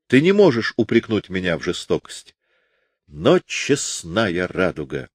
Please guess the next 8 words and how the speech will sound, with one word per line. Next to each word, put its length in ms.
есть 320
же 280
предел 380
всему. 500
Одним 340
словом, 420
передай 440
Галкину, 580